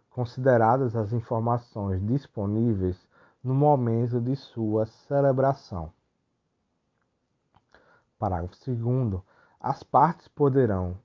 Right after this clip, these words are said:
livremente pactuar regras de interpretação, de preenchimento de lacunas e de integração dos negócios jurídicos diversas daquelas previstas em lei.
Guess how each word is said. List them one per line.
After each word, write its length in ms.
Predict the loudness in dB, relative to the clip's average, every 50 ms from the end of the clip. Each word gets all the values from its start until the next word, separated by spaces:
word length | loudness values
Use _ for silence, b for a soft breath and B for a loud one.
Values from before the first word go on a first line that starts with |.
| _ _ _ _ _ _
livremente 720 | -6 -4 -2 -2 0 0 0 0 0 0 0 0 -2 -4 -10
pactuar 840 | -8 _ -4 -4 -4 -8 _ _ 0 2 4 4 4 2 0 -2 -2
regras 540 | 0 2 2 2 2 2 0 0 -2 -2 -2
de 80 | -2
interpretação, 1300 | -2 -2 -2 -2 -2 -4 -4 -4 -2 -2 -2 -2 -2 -2 -2 -2 -2 -4 -12 -8 -4 -2 0 0 -2 -4 -8 _ b b b b b b b b b -8
de 80 | -8
preenchimento 760 | -4 -2 0 2 2 2 0 -2 -4 -2 -2 -2 -2 -2 -2
de 140 | -2 0 2
lacunas 960 | 4 2 2 2 -2 _ -12 -8 -6 -4 -2 -2 -2 -4 -4 -6 -12 _ _ b b b b b b b
e 80 | -4 -2
de 120 | 0 0
integração 880 | 0 0 -2 0 0 2 4 6 6 4 4 2 -2 _ -4 -4 -4 -2
dos 180 | -2 -2 -2
negócios 480 | -2 -2 -2 0 0 -2 -2 -4 -8 -6
jurídicos 840 | -2 -2 0 0 2 0 0 0 -4 _ _ -16 -16 -16 -16 _ b b b b b b b
diversas 880 | -4 -2 0 0 0 0 0 2 4 4 4 4 2 -2 -4 -4 -2
daquelas 600 | 0 0 -2 -2 -4 _ -4 -2 -2 -2 -2 -4 -8
previstas 760 | _ -6 -4 -4 -2 -2 -2 -2 -2 -2 -6 _ -8 -4 -2
em 180 | -2 -2 0 0
lei. 320 | 0 0 0 -2 -6 -10